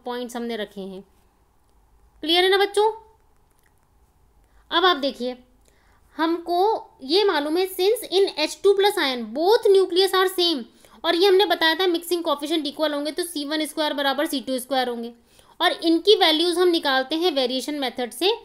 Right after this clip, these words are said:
तो वो सी वन स्क्वायर equals to C, हमने क्या करा, देखो ये मैं क्या कह रही हूँ, सी वन स्क्वायर और सी टू स्क्वायर सेम है, तो इस इक्वेशन में हमने सी टू का मान सी वन के बराबर रख दिया। तो from equation sixteen अगर हम सेवनटीन से वैल्यू रख दें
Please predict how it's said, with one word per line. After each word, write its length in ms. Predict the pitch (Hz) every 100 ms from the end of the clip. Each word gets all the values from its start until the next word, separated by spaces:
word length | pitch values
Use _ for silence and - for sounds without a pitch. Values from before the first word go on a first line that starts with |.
| _ _ _ -
तो 60 | 381
वो 140 | 392 440
सी 240 | - 339
वन 200 | 339 392 381
स्क्वायर 380 | 381 370 381
equals 340 | 370 349 359 -
to 140 | 392 415 - _ _ _ -
C, 180 | - 311
हमने 340 | 269 277 339 370
क्या 140 | 381
करा, 220 | 392 311 247
देखो 240 | 269 320
ये 140 | 311 320
मैं 140 | 330
क्या 140 | 330 311
कह 120 | 311
रही 100 | 302
हूँ, 80 | 403
सी 180 | 330 330
वन 200 | 339 349
स्क्वायर 260 | - 349 381
और 60 |
सी 140 | 370 339
टू 140 | 349
स्क्वायर 260 | 349 359 359
सेम 280 | 349 330 320
है, 120 | 247 - _ _ _ _ -
तो 140 | - - - _ _ _ -
इस 200 | 381 - 339
इक्वेशन 640 | 339 349 359 349 392 370
में 240 | 302 339 359
हमने 320 | 294 285 370
सी 180 | - 285
टू 140 | 311
का 140 | 302 320
मान 220 | 302 381
सी 160 | 392 285
वन 160 | 262 254
के 80 |
बराबर 340 | 294 392 381 359
रख 80 | 285
दिया। 180 | 294
तो 100 | 294 339
from 280 | 339 330 330
equation 380 | 320 320 339
sixteen 320 | 330 - 339 330
अगर 180 | 320
हम 100 | 330 320
सेवनटीन 500 | 294 285 277 311 294
से 100 | 302
वैल्यू 260 | 269 294
रख 120 | 269
दें 180 | 233 262